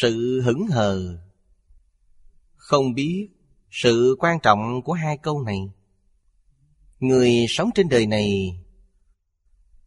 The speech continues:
quan trọng nhất là tiêu trừ nghiệp quá khứ,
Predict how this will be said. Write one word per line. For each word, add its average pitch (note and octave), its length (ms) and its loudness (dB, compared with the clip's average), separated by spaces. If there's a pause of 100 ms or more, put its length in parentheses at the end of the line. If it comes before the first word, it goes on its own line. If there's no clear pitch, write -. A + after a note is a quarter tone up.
(460)
quan F#3 200 2
trọng C3+ 200 0
nhất A3 200 -4
là A#2+ 420 -2 (1600)
tiêu F#3 440 2
trừ A#2 380 4
nghiệp G#2 340 -2 (1600)
quá C3+ 260 4
khứ, B2 320 -2